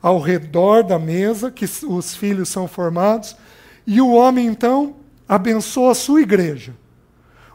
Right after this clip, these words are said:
Um homem só abençoa a sua igreja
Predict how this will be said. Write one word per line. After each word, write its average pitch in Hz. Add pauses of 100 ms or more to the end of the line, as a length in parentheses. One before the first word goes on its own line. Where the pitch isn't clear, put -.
Um 233
homem 311
só 311
abençoa 302
a 285
sua 294
igreja 277